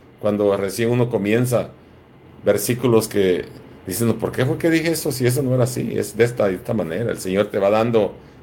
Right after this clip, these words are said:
revelación, te va dando, perdón, no revelación, te va dando di-, discernimiento. Porque la palabra ya está revelada. Lo que nos da el Señor es discernimiento, nos da luz. Cómo entenderla, cómo explicarla, cómo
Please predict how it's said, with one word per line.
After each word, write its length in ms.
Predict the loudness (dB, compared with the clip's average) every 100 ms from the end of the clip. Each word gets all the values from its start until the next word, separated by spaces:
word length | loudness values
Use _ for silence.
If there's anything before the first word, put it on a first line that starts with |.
| 0
revelación, 800 | 2 4 2 0 0 2 2 2
te 100 | 0
va 100 | 2
dando, 460 | 2 2 2 2 -2 -20 -20 -20 -20 -8
perdón, 380 | -4 0 0 -2 -8
no 140 | -4 -2
revelación, 500 | 0 0 0 -2 -2
te 80 |
va 120 | 0 0
dando 220 | 0 0
di-, 200 | 0 2
discernimiento. 1160 | 0 0 -2 -2 0 0 2 0 -2 -4 -8 -10 -20 -20 -20 _ _ _ _ _ _ -14
Porque 160 | -2
la 140 | 0 2
palabra 320 | 2 2 2
ya 60 | 2
está 160 | 2
revelada. 580 | 2 4 4 4 4 0
Lo 160 | -2 -4
que 80 |
nos 140 | -2 0
da 80 | 0
el 40 |
Señor 260 | 2 0 2
es 40 |
discernimiento, 720 | 0 2 2 2 2 2 2
nos 160 | 0 2
da 80 | 2
luz. 460 | 4 0 -2 -12 -20 -20 -20 -2
Cómo 260 | 0 2
entenderla, 880 | 0 0 0 0 2 0 0 -4 -2
cómo 200 | 0 2
explicarla, 840 | 0 -4 -8 -4 0 0 2 -2 0
cómo 380 | 2 2 0